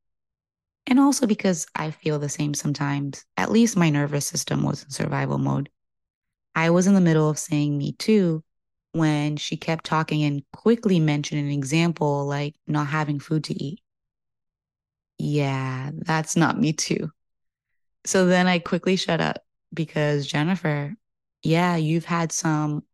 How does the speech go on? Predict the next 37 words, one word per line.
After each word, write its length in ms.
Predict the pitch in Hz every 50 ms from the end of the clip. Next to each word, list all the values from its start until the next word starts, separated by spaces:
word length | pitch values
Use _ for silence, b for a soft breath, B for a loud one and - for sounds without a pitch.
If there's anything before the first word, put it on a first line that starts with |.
| _
emotional 680 | - 151 147 147 147 147 151 147 - - 160 147 147 143
baggage 580 | 139 147 143 143 147 147 143 147 143 139 - -
in 120 | - 147
your 140 | 143 143 147
past, 440 | 147 - 160 165 165 160 156 - - _ _ _ _ _ _ _ _ _ _ _ _ _ _
but 360 | - 160 151 147 143 - _ -
she 260 | - - - 165 170
might 180 | 190 214 208
be 120 | 185 185 165
talking 420 | - - 160 151 - - 156 147
about 300 | 147 143 147 143 - -
life 340 | - 143 139 143 143 - -
or 60 | -
death 340 | 135 120 - - 143 160 -
here." 340 | - - 160 147 147 151 _ _ _ _ _ _ _ _ _ _ _ _ _ _ _ _ _ _ _ _ _ _ _ _ _
it 100 | - 185
was 180 | 170 175 196 190
a 80 | 226
reminder, 760 | 220 220 220 196 160 143 147 151 151 151 143 143 139 139 151 - _ _ _ _ _ _ _ _ _ -
"Every 300 | 175 165 151 156 196 196
stranger 520 | - - - 165 160 156 156 147 151 147
has 240 | 135 147 147 143 139
a 80 | 143
story." 560 | 135 - - 170 170 165 151 147 143 147 151 - _ _ _ _ _ _ _ _ _ _ _ _ _ _
I 160 | - 165 160 160
wasn't 320 | 156 170 175 170 185 185
going 200 | 180 190 196 196
to 100 | - 240
press 440 | 233 - - - 151 151 143 - -
it, 260 | 151 143 147 - - _ _ _ _ _ _ _ _
but 280 | - 165 165 156 156 - -
it 160 | - 170 160
did 220 | - 208 220 233
make 200 | 254 240 233 226
me 200 | - 196 185 175 -
accept 540 | 185 156 - - - - 170 160 - _ -
the 440 | 165 147 160 156 156 151 147 147